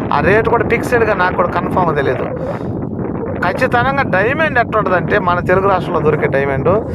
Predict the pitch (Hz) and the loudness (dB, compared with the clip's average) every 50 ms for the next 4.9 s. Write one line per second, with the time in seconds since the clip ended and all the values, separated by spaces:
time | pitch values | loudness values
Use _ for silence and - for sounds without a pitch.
0 | - - - - 151 - 165 151 143 175 226 208 226 202 165 - 151 147 151 151 | -6 -6 -6 -4 -2 0 0 0 2 2 2 2 2 0 0 0 0 0 0 -2
1 | 147 131 170 196 226 214 175 147 - 127 - - - - - - - - - - | 0 2 2 2 2 2 0 0 0 -2 -4 -4 -6 -6 -6 -6 -6 -6 -6 -2
2 | - 202 226 262 311 330 320 294 226 190 214 208 - - 196 233 208 208 185 175 | 0 2 4 4 2 2 0 0 2 2 0 0 0 0 -2 0 0 0 0 2
3 | 180 185 202 220 240 220 196 180 165 151 - - 160 165 175 202 220 240 - - | 2 2 4 4 4 4 4 2 2 0 -2 0 2 2 4 4 2 2 2 2
4 | 185 175 175 170 156 120 - - - - - - 139 127 - 143 120 | 2 0 0 -2 -4 -4 -4 -6 -6 -6 -4 -4 -2 -2 -2 -2 -2